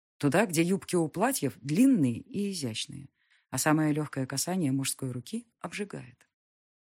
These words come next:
Может, просто потому, что там осталось ее сердце?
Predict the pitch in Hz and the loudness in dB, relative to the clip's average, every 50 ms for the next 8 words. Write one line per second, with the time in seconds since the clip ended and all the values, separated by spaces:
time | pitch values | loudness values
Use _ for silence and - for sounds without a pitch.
0 | _ - - 165 160 147 156 135 - _ _ _ - 160 147 - - 147 - 139 | _ 0 2 2 2 2 0 -4 -6 _ _ _ -6 -4 -4 -4 -4 -4 -4 -2
1 | - 147 156 156 - - 143 - - 143 143 139 - - 147 143 135 131 - - | 0 2 2 0 0 -2 -4 0 2 2 2 2 0 -4 -4 -4 -4 -4 -4 -4
2 | 147 139 135 139 135 - - 175 - - - - | -4 -2 -2 -2 -4 -4 -6 -8 -10 -10 -12 -14